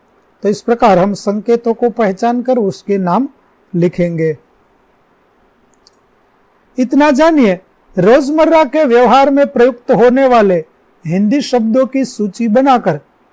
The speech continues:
बातचीत में उन शब्दों का उपयोग कीजिए और अन्य संकेतों के चित्र इकट्ठे कीजिए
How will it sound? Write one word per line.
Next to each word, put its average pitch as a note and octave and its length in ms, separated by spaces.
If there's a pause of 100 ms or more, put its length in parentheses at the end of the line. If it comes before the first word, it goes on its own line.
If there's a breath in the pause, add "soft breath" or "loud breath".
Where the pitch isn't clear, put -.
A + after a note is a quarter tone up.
(120)
बातचीत A3 540
में C#4 180
उन B3 260
शब्दों A#3+ 440
का B3+ 140
उपयोग A#3 420
कीजिए A3+ 440 (500)
और A3+ 260
अन्य B3+ 360
संकेतों C4 680
के C4 200
चित्र A#3 400
इकट्ठे A#3 540
कीजिए A#3+ 480